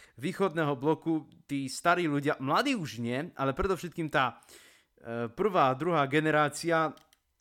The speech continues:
ešte po rusky niečo vedia. Dokonca som sa raz rozprával s istým človekom z Gruzínska, ktorý okrem angličtinu ovládal aj ruštinu. Čiže on v tej dobe, kedy ešte Gruzínsko patrilo Sovietskému zväzu, vyrastal.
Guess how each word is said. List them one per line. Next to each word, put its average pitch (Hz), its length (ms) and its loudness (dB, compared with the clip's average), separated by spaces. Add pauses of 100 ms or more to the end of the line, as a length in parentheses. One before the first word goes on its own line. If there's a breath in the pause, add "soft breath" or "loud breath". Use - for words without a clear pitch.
(240)
ešte 208 320 4
po 175 240 2
rusky 180 320 -4
niečo 165 320 2
vedia. 139 400 0 (400 loud breath)
Dokonca 165 480 4
som 185 160 -2
sa 160 160 2
raz 147 240 4 (160)
rozprával 170 560 2
s - 80 -8
istým 165 480 -6
človekom 170 640 -2
z 104 160 -10
Gruzínska, 151 800 -4 (320 loud breath)
ktorý 185 400 2
okrem 147 320 0
angličtinu 165 800 -2
ovládal 151 560 2
aj 135 240 -2
ruštinu. 139 480 -6 (240 loud breath)
Čiže 160 320 2
on 160 240 -4
v - 80 -12
tej 147 140 2 (100)
dobe, 135 480 -2
kedy 131 320 -4
ešte - 160 -10
Gruzínsko 131 640 -8
patrilo 123 560 -6 (160 loud breath)
Sovietskému 139 640 -2
zväzu, 104 240 -14
vyrastal. 135 640 -2